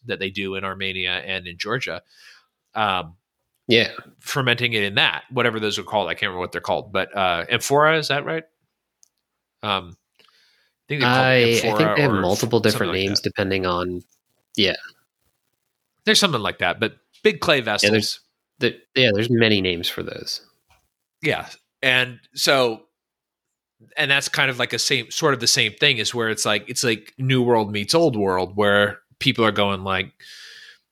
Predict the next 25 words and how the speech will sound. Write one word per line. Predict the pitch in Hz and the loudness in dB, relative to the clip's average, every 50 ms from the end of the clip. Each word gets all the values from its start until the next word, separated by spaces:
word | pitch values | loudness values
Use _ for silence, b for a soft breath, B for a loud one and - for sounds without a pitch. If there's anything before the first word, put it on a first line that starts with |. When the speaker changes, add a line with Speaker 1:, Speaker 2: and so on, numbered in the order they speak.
| _ _ _ _ _ _ _ _ _ _ _ _ _ | _ _ _ _ _ _ _ _ _ _ _ _ _
Speaker 1:
"Now | _ 131 151 156 165 165 | _ 2 4 6 6 6
we | 160 147 | 4 4
have | 147 143 135 127 | 2 2 0 0
the | 120 | 0
way | 104 123 127 131 127 | 2 4 4 4 4
to | 123 113 | 2 0
understand | 95 113 110 101 92 - - - 131 123 120 110 98 | 0 -2 -2 0 2 2 2 4 2 0 0 0 -2
that." | 92 87 76 | -4 -4 -2
Whereas | 110 107 104 104 - - - | -2 -2 0 0 -2 -4 -4
you | - 127 123 113 | -6 -8 -8 -4
had | 110 127 120 104 98 | -2 -2 -2 -2 -4
these | 113 104 95 - | -8 -6 -6 -6
traditional | - - 139 135 156 - - 151 117 | -4 -2 0 0 2 2 0 -2 -2
methods | 110 107 107 - 117 104 - | -2 -4 -4 -4 -4 -6 -6
that | 117 | -6
they've | 101 104 98 95 | -4 -6 -6 -4
done | 107 101 98 | -6 -6 -6
for | 95 - 101 | -6 -6 -6
a | 95 | -6
long | 92 92 85 85 - - | -6 -6 -8 -10 -12 -8
time. | - 180 185 180 139 104 95 95 95 110 120 120 - B B B B B B B B _ _ - | -2 0 2 2 4 2 2 0 -2 -6 -12 -18 -20 B B B B B B B B _ _ 2
And, | 135 143 147 | 2 2 4
and | 135 156 156 | 2 2 2
then | 156 151 | 2 0
you, | 147 156 139 - | 0 -4 -8 -8